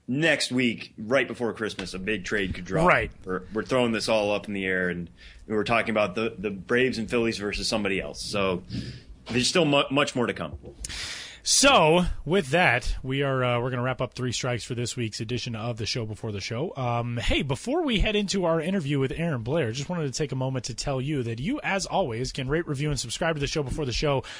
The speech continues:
Speaker 2: on iTunes. Uh, we have climbed, like, forty spots in the baseball podcast rankings on iTunes since we started this show back in April,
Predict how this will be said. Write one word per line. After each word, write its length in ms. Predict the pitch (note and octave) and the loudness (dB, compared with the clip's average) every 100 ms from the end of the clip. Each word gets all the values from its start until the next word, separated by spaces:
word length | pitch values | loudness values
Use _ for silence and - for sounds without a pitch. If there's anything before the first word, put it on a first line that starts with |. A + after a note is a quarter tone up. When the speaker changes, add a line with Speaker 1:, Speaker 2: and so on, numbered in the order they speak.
| - | 0
Speaker 2:
on 220 | D#3 D3+ | 4 4
iTunes. 800 | D3+ D#3 G#3 A#3+ - D#3 D3 C#3 - | 4 4 4 4 0 -2 -2 -2 0
Uh, 260 | D#3 D3+ | 4 4
we 280 | C#3 D3+ A#3+ | 2 0 0
have 200 | B3 - | 0 -2
climbed, 640 | - F3+ F3+ F#3 F#3 E3+ C#3 - - D#3 | -4 0 2 2 2 0 -4 -10 -8 -2
like, 200 | D#3 - | -2 -2
forty 540 | - - G#3 A#3+ G#3 | -8 -2 0 2 0
spots 600 | - - F3 D#3 C#3+ - | 0 0 4 4 4 0
in 160 | E3 C#3+ | 0 0
the 80 | |
baseball 500 | A#2 D3 E3+ - D3+ | 0 0 0 2 0
podcast 580 | - D3 D3 - C#3+ B2+ | 0 -2 0 0 -2 -2
rankings 480 | B2 C#3 C#3 C#3+ A#2+ | -4 -4 -2 -2 -2
on 80 | A#2+ | 0
iTunes 380 | B2 B2 B2+ A#2 | 0 -2 -4 -6
since 240 | A#2+ A#2 | -6 -6
we 80 | A#2+ | -6
started 280 | - C3 C3 | -2 -2 -2
this 140 | B2+ | -2
show 140 | C#3+ | -2
back 240 | B2 B2 A#2 | -2 -2 -4
in 80 | A2+ | -6
April, 340 | A#2+ D#3 D#3+ | -4 -4 -4